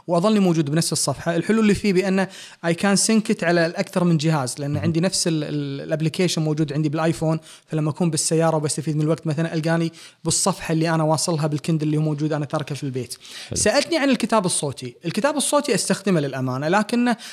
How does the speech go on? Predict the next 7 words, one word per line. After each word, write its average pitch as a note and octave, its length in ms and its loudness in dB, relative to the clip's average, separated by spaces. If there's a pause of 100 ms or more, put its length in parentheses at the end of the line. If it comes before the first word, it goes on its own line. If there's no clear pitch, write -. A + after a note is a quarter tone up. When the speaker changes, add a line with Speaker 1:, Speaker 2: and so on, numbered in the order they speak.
(100)
Speaker 1:
هذه A3 360 0
أداة G3+ 380 2 (200)
لظرف G3 380 2
معين. C3+ 480 0
لما F3+ 240 4
أكون G3 240 4
بالجيم D#3+ 400 4